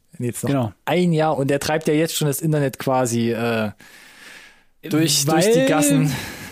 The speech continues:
Speaker 2: wir ja so ein bisschen ab vom Schuss waren mit unserer Meinung von Us
Speaker 1: Hm,
Speaker 2: und die
Speaker 1: hat
Speaker 2: Leute
Speaker 1: schon
Speaker 2: schon, glaub ich, immer noch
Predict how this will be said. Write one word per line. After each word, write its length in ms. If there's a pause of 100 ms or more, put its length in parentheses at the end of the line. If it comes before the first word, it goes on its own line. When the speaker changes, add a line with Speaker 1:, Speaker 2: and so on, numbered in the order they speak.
(220)
Speaker 2:
wir 200
ja 120
so 120
ein 100
bisschen 720 (320)
ab 260
vom 300
Schuss 420
waren 280
mit 100
unserer 240
Meinung 360
von 260
Us 600 (120)
Speaker 1:
Hm, 240
Speaker 2:
und 460
die 80
Speaker 1:
hat 120
Speaker 2:
Leute 160
Speaker 1:
schon 120
Speaker 2:
schon, 60
glaub 220
ich, 400
immer 220
noch 320